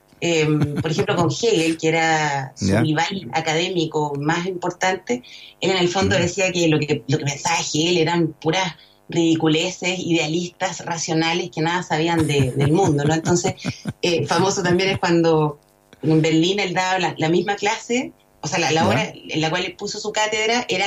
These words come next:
Speaker 1: en el mismo horario de Hegel, porque él quería que los estudiantes
Speaker 2: <laughs>
Speaker 1: optaran por su clase y, y se dieran cuenta quién pensaba mejor. Y, y fue muy triste para Schopenhauer porque se quedó con cinco alumnos, con muy poquitos alumnos, eh, mientras que Hegel
Speaker 2: <laughs> Y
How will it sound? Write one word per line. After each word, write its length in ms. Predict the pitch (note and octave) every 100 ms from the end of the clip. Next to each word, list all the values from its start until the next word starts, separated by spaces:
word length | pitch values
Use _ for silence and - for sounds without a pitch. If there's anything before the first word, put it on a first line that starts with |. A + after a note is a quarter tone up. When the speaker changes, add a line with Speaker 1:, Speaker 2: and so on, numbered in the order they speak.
| F#3+
Speaker 1:
en 100 | F3
el 160 | E3
mismo 280 | G3 A3+ A#3+
horario 260 | A3 G#3+ A3
de 60 |
Hegel, 460 | G#3+ - F#3 G3+ B3 - - _
porque 240 | - D#3 G3
él 80 | F3+
quería 400 | F#3 F#3+ A#3+ F#3+
que 100 | F3+
los 120 | F3+
estudiantes 680 | F3+ - E3+ F#3 - G#3+ A3 -
Speaker 2:
<laughs> 140 | -
Speaker 1:
optaran 540 | E3 C3+ E3 F#3 G3 G#3
por 180 | E3+ D#3+
su 180 | - A3+
clase 520 | F3 D#3 C3+ A#3+ B3 - - - -
y, 420 | E3+ E3 D#3+ D#3+
y 40 | D#3+
se 120 | F3+
dieran 180 | F3+ F#3
cuenta 240 | F#3+ F#3
quién 180 | F#3 F3+
pensaba 320 | F3 E3 E3
mejor. 300 | E3 F3 C4+
Y, 160 | F3+ E3
y 80 | D#3+
fue 140 | G#3
muy 100 | G#3+ G#3+
triste 220 | B3 A#3+
para 140 | G#3+
Schopenhauer 460 | G#3 G#3 C4+ D#4+ A3+
porque 260 | G3 - G3
se 120 | F3+
quedó 400 | F#3 G#3 A3+ A3+ - _ _
con 180 | - F#3+
cinco 300 | E3+ C4 A3+
alumnos, 500 | A#3 C#4+ C4+ C4 C4
con 120 | A3+
muy 100 | A3+
poquitos 320 | A#3 B3+ C4
alumnos, 480 | C4 B3+ C4 B3 B3+ - - - D#3+
eh, 160 | F3
mientras 280 | - - F3+
que 80 | B2+
Hegel 100 |
Speaker 2:
<laughs> 0 |
Y 60 | -